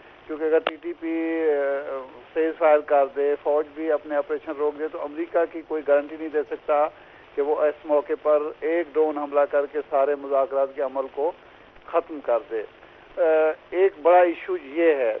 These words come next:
दूसरा इशू है लोड शेडिंग का, जो इस वक्त सोलह घंटे, अठारह घंटे तक चली गई है। तवक्को ये की जा रही है कि मियां नवाज शरीफ साहब वजारत उज़्मा का हल्फ उठाने के बाद जब सऊदी अरब जाएंगे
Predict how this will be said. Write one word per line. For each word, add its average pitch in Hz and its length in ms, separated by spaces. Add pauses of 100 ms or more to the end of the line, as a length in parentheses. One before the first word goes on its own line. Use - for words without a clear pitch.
दूसरा 202 320
इशू 196 340
है 196 220
लोड 160 200
शेडिंग 156 420
का, 104 300 (480)
जो 180 120
इस 185 100 (100)
वक्त 202 220 (420)
सोलह 185 240
घंटे, 170 400
अठारह 170 360
घंटे 156 320
तक 147 120
चली 135 320
गई 127 180
है। 113 300 (200)
तवक्को 185 360
ये 202 120
की 196 200
जा 185 160
रही 185 140
है 196 100
कि 185 100
मियां 175 200
नवाज 175 260
शरीफ 175 140
साहब 180 220
वजारत 160 320
उज़्मा 165 260
का 156 140
हल्फ 160 100
उठाने 151 340
के 147 60
बाद 151 220
जब 147 160
सऊदी 143 300
अरब 151 220
जाएंगे 139 440